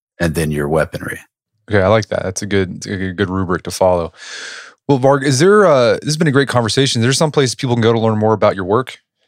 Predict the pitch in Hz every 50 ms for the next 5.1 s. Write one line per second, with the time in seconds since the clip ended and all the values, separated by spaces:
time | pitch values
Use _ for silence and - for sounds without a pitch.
0 | _ _ _ _ _ _ _ _ _ - 139 170 190 165 160 151 151 147 131 120
1 | 117 107 110 120 131 123 123 120 113 - - 120 113 107 101 98 87 87 - -
2 | 104 90 - - - 95 98 98 101 92 - 101 98 98 98 101 90 87 92 87
3 | 82 - - - 90 85 95 104 113 120 120 - _ _ _ _ _ - 90 90
4 | 90 85 82 90 87 85 87 85 80 80 - 107 117 - - 117 110 104 95 87
5 | 85